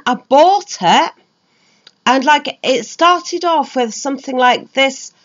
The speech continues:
old tramp relieving himself sexually in the countryside in a field or something.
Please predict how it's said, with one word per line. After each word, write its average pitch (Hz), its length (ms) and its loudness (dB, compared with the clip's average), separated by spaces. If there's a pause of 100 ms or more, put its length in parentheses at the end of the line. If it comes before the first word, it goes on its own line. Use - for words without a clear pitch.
(340)
old 294 320 2
tramp 320 440 0
relieving 302 500 -2
himself 233 520 0
sexually 254 680 -2
in 220 100 0
the 214 80 -8
countryside 226 720 -2
in 185 120 -6
a 185 40 -6
field 247 400 -4
or 220 120 -4
something. 143 600 -10